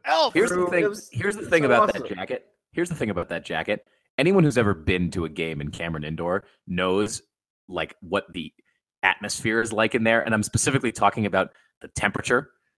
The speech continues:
Speaker 2: and
Speaker 3: Yeah.
Speaker 2: the crowdedness. You can't wear something like that into Cameron.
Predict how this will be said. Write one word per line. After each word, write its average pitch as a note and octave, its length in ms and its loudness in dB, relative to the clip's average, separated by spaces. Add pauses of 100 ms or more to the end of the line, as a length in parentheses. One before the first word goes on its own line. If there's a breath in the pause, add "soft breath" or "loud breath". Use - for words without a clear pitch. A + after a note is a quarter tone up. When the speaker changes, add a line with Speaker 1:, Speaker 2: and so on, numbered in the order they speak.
(120)
Speaker 2:
and A#2 100 0
Speaker 3:
Yeah. G#2+ 80 2
Speaker 2:
the - 60 -8
crowdedness. - 760 -4 (880)
You D#3+ 160 -2
can't - 420 2
wear A#2 500 4
something G#2+ 380 0
like F#2 200 -2
that F#2 240 2
into G2 180 -6
Cameron. D2+ 460 -6